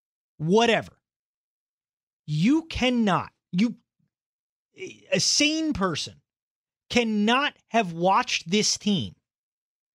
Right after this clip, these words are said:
for the last two months, especially the last couple weeks,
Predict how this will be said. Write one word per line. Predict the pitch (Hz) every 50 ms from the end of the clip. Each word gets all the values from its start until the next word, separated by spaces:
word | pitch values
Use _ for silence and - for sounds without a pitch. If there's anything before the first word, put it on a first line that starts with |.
| _ _ _ _ _ _ _ _ _ _ _ _ _ _
for | - 233
the | 214 208 214
last | 196 180 185 208 240 233 - -
two | - 247 254
months, | 254 254 247 170 143 151 - - - - - _ _
especially | 196 190 - - - - 320 320 294 - - 226 247 240
the | 202 214
last | 208 233 226 214 180 -
couple | - 226 208 - 185 175
weeks, | 185 208 196 139 120 - - - - -